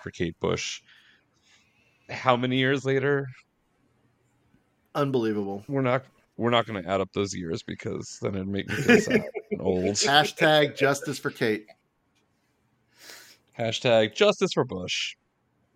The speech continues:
Speaker 1: <laughs> All right, so that is Stranger Things, Volume One of Season Four on Netflix. Go check it out if that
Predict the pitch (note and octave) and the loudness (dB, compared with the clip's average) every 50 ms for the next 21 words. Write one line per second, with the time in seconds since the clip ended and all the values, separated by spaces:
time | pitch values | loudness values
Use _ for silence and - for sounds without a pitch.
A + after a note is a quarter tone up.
0 | _ - - - - - G#3 - - - C4 - - - - - _ _ - - | _ -8 -8 -6 -4 -4 -6 -4 -4 -6 -8 -8 -8 -12 -20 -20 _ _ -14 -14
1 | - _ _ _ _ _ _ _ _ _ _ _ _ _ - D3+ D#3 D#3+ F3+ F3 | -14 _ _ _ _ _ _ _ _ _ _ _ _ _ 4 6 8 10 10 8
2 | E3 B2+ F#2 F2+ F2+ F2+ - - - G#2+ G#2+ B2+ C#3+ C#3+ C3+ - D3+ B2+ A#2+ A2+ | 8 6 2 -2 -4 -4 -8 -12 -10 -4 0 0 0 0 0 0 0 0 0 -2
3 | A2+ G#2+ - A#2+ A2 A2 G#2 G#2 G#2 G2 F#2+ F#2 - _ _ _ _ _ - F#2+ | -4 0 2 4 4 4 4 2 0 -2 -2 -4 -8 _ _ _ _ _ -14 -2
4 | F#2+ C3+ F#3 G#3 G#3 D#3 B2 A2+ G#2 G2 G2 F#2+ F#2+ F#2 F#2 - - - _ - | 0 2 2 4 4 2 2 2 2 2 0 0 -2 -6 -10 -14 -18 -20 _ -18
5 | - - - - G#2 F#2+ F#2+ F#2 F2 - - F2+ F#2 F2+ F2 F2 - - F#2+ F#2+ | -16 -8 -4 -2 -2 0 0 -2 -4 -2 0 0 2 0 0 -2 -4 -2 -2 -2
6 | F#2 F2+ E2+ E2+ F2+ - - F#2 F2+ F2 - - - - F#2 G2 - - A2+ A2 | 0 -2 -4 -6 -8 -8 -4 -4 -4 -4 -4 -6 -4 -2 -2 -2 0 -2 -2 -2
7 | A#2+ A#2+ B2 C3 - - B2 A2 - - G#2+ B2 D#3 G#3+ C#4 - | 0 0 0 -2 -2 -4 -6 -8 -8 -6 -2 0 0 0 0 -2